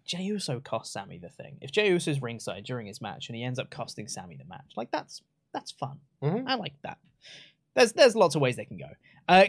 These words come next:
Speaker 1: Kevin said, uh, "When Big E does the big ending, depending on who's assisting him, it's either the Midnight Hour, Kofi, or Up, Up, Down, Down, Woods. When Woods and Kofi do the backbreaker stomp combo,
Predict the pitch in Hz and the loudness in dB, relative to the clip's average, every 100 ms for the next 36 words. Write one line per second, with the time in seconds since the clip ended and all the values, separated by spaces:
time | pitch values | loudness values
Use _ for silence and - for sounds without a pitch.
0 | - 277 359 220 120 - 165 143 151 147 | 8 8 10 8 6 4 6 6 4 6
1 | 180 185 294 277 240 202 175 151 180 165 | 6 6 4 4 6 6 6 6 6 4
2 | - 143 123 117 131 196 240 185 156 151 | 4 2 0 -4 0 2 4 4 4 4
3 | 143 139 139 113 110 135 - 196 262 185 | 2 0 -2 -6 -4 -4 4 6 6 6
4 | 143 131 123 117 120 110 117 139 - 127 | 6 4 2 0 0 0 0 -2 0 0
5 | 123 110 131 147 143 165 139 160 147 123 | 0 -2 0 0 4 4 6 4 4 0
6 | 127 202 240 110 - 254 381 - - - | 6 6 6 4 0 6 6 4 -6 -10
7 | - _ 175 214 247 240 208 175 165 156 | -20 _ 6 8 8 6 6 6 6 4
8 | 147 135 170 147 147 135 139 185 180 175 | 4 6 6 6 2 0 4 4 4 4
9 | 170 160 | 8 6